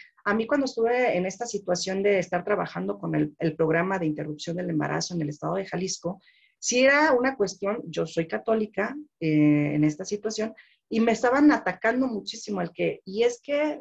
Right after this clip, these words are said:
eh, no está bien lo que estás haciendo, y es que te vas a condenar, Viviana, y es que" Entonces yo, en cuestión personal, lo hablé con un sacerdote. Entonces me dice, "A ver, Viviana, tú nada más estás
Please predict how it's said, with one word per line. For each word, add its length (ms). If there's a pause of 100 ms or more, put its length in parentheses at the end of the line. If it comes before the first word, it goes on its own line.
eh, 280
no 100
está 140
bien 120
lo 60
que 80
estás 200
haciendo, 400
y 140
es 160
que 120
te 120
vas 180
a 60
condenar, 360
Viviana, 360
y 140
es 160
que" 180 (1040)
Entonces 340
yo, 380 (240)
en 220
cuestión 560
personal, 720 (320)
lo 200
hablé 280
con 220
un 80
sacerdote. 680 (120)
Entonces 240
me 120
dice, 200
"A 40
ver, 140
Viviana, 400 (340)
tú 140
nada 160
más 240
estás 500